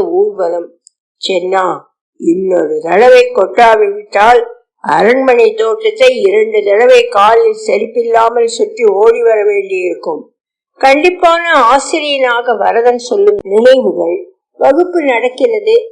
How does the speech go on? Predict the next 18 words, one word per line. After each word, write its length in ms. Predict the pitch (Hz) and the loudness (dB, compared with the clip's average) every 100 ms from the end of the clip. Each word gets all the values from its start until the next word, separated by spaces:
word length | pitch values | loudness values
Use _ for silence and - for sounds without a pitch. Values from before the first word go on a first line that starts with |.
| - | -8
சென்னா 420 | 277 262 269 269 262 | -4 -4 -4 -4 -2
வரதனை 500 | 233 240 254 240 233 | -2 0 0 0 -2
விழுங்கி 420 | 233 190 233 - | -4 -4 -2 -4
விடுவது 400 | 523 494 - 226 | -8 -8 -4 -4
போல் 280 | 226 233 233 | -2 -2 -2
பார்த்தபடி 600 | 233 196 196 202 202 196 196 | -2 -6 -6 -6 -8 -6 -4
இருக்க, 300 | 180 175 - 190 - _ _ _ - | -6 -8 -6 -6 -6 _ _ _ 0
வரதன் 460 | 247 320 349 339 294 | 2 2 0 -4 -2
பார்வை 520 | 240 233 277 277 494 - - | 2 2 2 2 0 -2 -12
நொடிக்கொரு 640 | 381 233 269 359 330 285 247 | -4 0 0 0 0 0 0
தடவை 420 | 202 190 202 202 202 - | -4 -6 -6 -8 -10 -4
அவளுடைய 460 | 196 208 196 190 214 | -4 -2 -6 -8 -10
கருவண்டு 580 | - 247 302 359 359 370 370 | 0 2 4 2 0 -2 -2
கண்களை 500 | 285 226 247 262 262 | -2 0 4 4 4
சந்திக்கின்றன. 840 | 254 226 233 285 - 208 196 196 196 208 214 _ | -2 -4 -2 -2 -2 -4 -4 -6 -6 -8 -10 _
மீள 260 | 190 202 226 247 | -2 0 2 0
முடியாமல் 720 | 233 226 233 247 254 285 269 | -2 0 0 0 -2 -4 -8
துடிக்கின்றன. 680 | 226 190 208 202 175 170 170 | -6 -6 -6 -6 -4 -4 -4